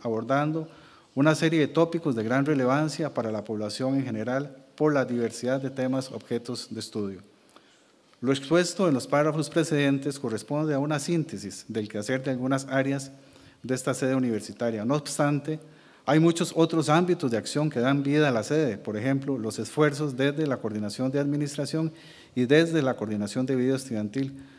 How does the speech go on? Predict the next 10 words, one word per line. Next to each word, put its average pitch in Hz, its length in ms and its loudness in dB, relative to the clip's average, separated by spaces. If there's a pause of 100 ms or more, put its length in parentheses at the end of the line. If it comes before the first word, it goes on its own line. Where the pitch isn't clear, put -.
(160)
con 123 120 2
los 123 140 4
múltiples 156 500 2
servicios 135 480 -2
que 120 140 -4
prestan 143 540 0 (100)
a 123 80 -4
la 120 120 0
comunidad 113 720 -4
universitaria. 104 760 -4